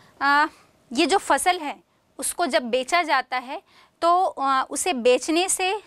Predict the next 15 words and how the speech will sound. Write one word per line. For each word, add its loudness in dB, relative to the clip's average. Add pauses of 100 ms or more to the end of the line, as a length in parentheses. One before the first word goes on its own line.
जो -2
मुद्रा 0 (320)
प्राप्त 0
की -10
जाती -4
है, -6 (400)
तो 4
उस -4
मुद्रा 0
को -2
प्राप्त -2
करने -12
के -10
लिए -10
भी -8